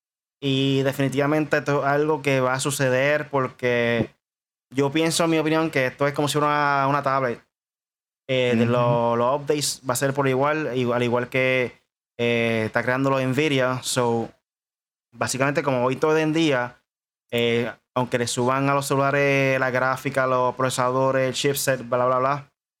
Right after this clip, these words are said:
Speaker 1: como quiera tú puedes correr todos los juegos pasados. So, lo mismo pueden hacer con Nintendo Switch. Le pueden subir el procesador,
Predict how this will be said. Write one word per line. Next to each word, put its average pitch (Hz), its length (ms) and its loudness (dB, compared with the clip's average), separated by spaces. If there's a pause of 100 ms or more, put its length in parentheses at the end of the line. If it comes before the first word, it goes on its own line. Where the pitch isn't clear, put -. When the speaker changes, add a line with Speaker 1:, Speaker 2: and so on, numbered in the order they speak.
(640)
Speaker 1:
como 131 140 0
quiera 139 160 -2
tú 135 80 -2
puedes 139 160 0
correr 147 280 0
todos 135 160 0
los 120 60 -4
juegos 127 300 0
pasados. 135 440 -2
So, 110 220 -4 (500)
lo 131 140 2
mismo 175 260 2
pueden 147 200 2
hacer 147 140 -2
con 156 100 0
Nintendo 151 340 0
Switch. 123 340 -4
Le 123 120 -2
pueden 123 220 -2
subir 139 280 0
el 139 100 0
procesador, 156 540 0